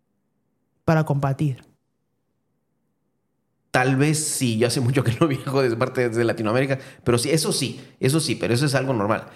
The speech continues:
Speaker 2: Pero hablamos de, por ejemplo, te ganas la lotería, es un premio, te ganaste
Speaker 1: Mm.
Speaker 2: algo tú, y los taiwaneses lo que hacen es ordenar bebidas para todos.
Speaker 1: Sí.
Speaker 2: Celebrar juntos.
Speaker 1: Sí.
Speaker 2: Mira, esta es otra forma de generosidad.
Speaker 1: Mm, buen punto, buen
Speaker 2: Sí,
Speaker 1: punto.
Speaker 2: por favor, traduce eso.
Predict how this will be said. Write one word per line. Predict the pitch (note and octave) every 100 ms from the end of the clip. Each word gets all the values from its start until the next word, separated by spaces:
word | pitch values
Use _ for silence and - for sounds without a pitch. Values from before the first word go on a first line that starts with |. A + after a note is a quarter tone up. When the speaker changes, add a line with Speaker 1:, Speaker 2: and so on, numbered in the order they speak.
| - _
Speaker 2:
Pero | A2+ A2
hablamos | B2+ D#3+
de, | C#3+
por | A2+
ejemplo, | A2+ D3 D#3
te | B2+
ganas | A2 C#3+ F3+
la | C3+
lotería, | - A2 C3+
es | D#3
un | D3+ D3+
premio, | D#3 C3 F#2+
te | A2+
ganaste | G2 F3 D#3+ C#3
Speaker 1:
Mm. |
Speaker 2:
algo | D#3 B2
tú, | - A#3+ A3+ A3 - - - _ _
y | -
los | B2+ A#2
taiwaneses | A#2 B2 E3+ F3
lo | C3+
que | D3+
hacen | F3+ D#3+
es | F#3+ - - _ _ -
ordenar | C3 B2+ C3+ E3+
bebidas | D#3+ F3+ -
para | G2
todos. | A2 A2 G2+ - -
Speaker 1:
Sí. | - G#3 F#3 G3+
Speaker 2:
Celebrar | - C3 B2+ D3
juntos. | - C#3 A2+ - - - -
Speaker 1:
Sí. | F#3 E3 F3+ - _ -
Speaker 2:
Mira, | C#3+ D3+
esta | D#3+ D#3
es | D3
otra | D#3+ D3+
forma | D3+ C#3+ A#2
de |
generosidad. | A2 G#2 F2+ - E3+ E3+
Speaker 1:
Mm, | F3 G3 G#3 G#3+ A3 A3 A3+ A3+ A3 _ _ _
buen | D#3 C#3+
punto, | D3 C3+ -
buen | -
Speaker 2:
Sí, | B2+
Speaker 1:
punto. | D3+ C3+
Speaker 2:
por | B2+
favor, | A2 B2
traduce | F#2+ A2+ C#3+ C3+
eso. | A2